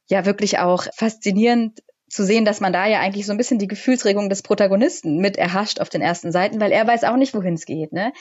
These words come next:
Er weiß, das Einzige, was er weiß, ist, er will raus aus der Enge des Bergbaus, aus der Enge seines Heimatdorfes hin, äh, Richtung Meer und seine eigene Welt entdecken und dann entdeckt er die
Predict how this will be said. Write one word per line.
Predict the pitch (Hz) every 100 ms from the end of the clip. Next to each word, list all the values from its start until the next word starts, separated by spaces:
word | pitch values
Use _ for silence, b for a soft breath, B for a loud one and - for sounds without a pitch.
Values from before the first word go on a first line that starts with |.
| B B
Er | - 185
weiß, | 190 269
das | - 190
Einzige, | 220 240 220 208
was | 202
er | 185
weiß, | 185 220
ist, | 208 -
er | 185
will | 190
raus | 170 196 226 - b b b b b _ _
aus | - 196
der | - -
Enge | 214 214
des | 196
Bergbaus, | - 180 220 - 190 196 190
aus | 190
der | -
Enge | 208 208
seines | 196 190 190
Heimatdorfes | 185 208 190 - 185 196 - 196 196 - _ _ _ _ _ _
hin, | - 254 262 247 269 285 -
äh, | - - - - 208
Richtung | 247 220 202
Meer | 196 220 240 214
und | 202 196
seine | 196 196 139
eigene | 196 220 185
Welt | 190 214 -
entdecken | 190 190 220 196
und | 190
dann | 185 196
entdeckt | 185 185 208 196
er |
die | 185 196 233